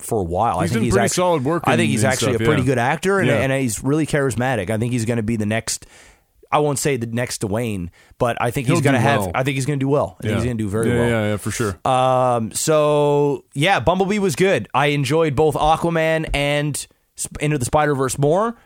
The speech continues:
Speaker 1: but I definitely think it's, it's worth the movie ticket, and I think people should support the movie too, so that we can get more smaller, intimate Transformers movies that aren't a big metal mess.
Speaker 2: Yeah.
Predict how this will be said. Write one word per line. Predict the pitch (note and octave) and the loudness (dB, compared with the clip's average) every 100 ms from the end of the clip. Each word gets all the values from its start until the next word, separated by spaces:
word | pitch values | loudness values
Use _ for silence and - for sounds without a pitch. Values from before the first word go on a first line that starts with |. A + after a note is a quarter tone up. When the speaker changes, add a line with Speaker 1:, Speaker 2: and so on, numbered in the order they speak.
| _ _ | _ _
Speaker 1:
but | C#3+ | 0
I | C3 B2 | 0 0
definitely | D3+ D#3+ D3+ C#3 C3 | 0 0 -2 -4 -2
think | D#3 C#3 | -2 -2
it's, | C3 - | -4 -2
it's | C3+ B2+ | -2 -2
worth | B2 C#3+ | 0 0
the | C#3 | 0
movie | C3 C#3+ E3 | 0 0 0
ticket, | F3 F3 F#3 | -2 -2 -2
and | D3 | 0
I | C3 | -2
think | D#3+ C3+ - | -4 -8 -6
people | E3 D#3 D3 | -4 -2 -2
should | C#3+ | -2
support | - A2 - D#3 E3+ | -4 -6 0 0 0
the | C#3+ | -2
movie | C3 A#2 | -2 -2
too, | A#2 D#3+ E3+ F#3 - - - | -2 0 0 0 -4 -20 -16
so | - D3+ | -4 -2
that | C#3 | 0
we | C#3 | 0
can | C#3+ C#3 | -2 -2
get | C#3+ C#3 | 0 0
more | C#3+ D3 D#3 D#3+ D3+ D3 _ - | 0 2 4 4 2 0 _ -10
smaller, | - - F3 E3+ F3 F3+ E3+ D#3 D3+ D3 _ _ | -6 -2 0 2 4 4 4 4 2 0 _ _
intimate | - E3+ E3 E3+ D#3+ D3+ D3+ _ _ _ | -2 0 2 0 0 -2 -4 _ _ _
Transformers | - E3 D3+ - C#3+ D#3 D3+ C3 | -2 2 2 0 2 2 2 0
movies | D3 D3 C#3+ C#3 | 0 0 2 0
that | B2 B2+ | 0 -2
aren't | C#3 C#3+ C#3+ | 0 0 0
a | C#3 C3+ | -2 -2
big | G#2 C3+ C3+ A2+ | 0 0 0 -2
metal | A#2+ C3 C3 B2 | -2 0 2 0
mess. | A2+ A2+ F2+ - - - - - | 0 -2 -2 -4 -6 -10 -20 -8
Speaker 2:
Yeah. | B2+ C3+ A2+ F#2 | -2 0 0 -2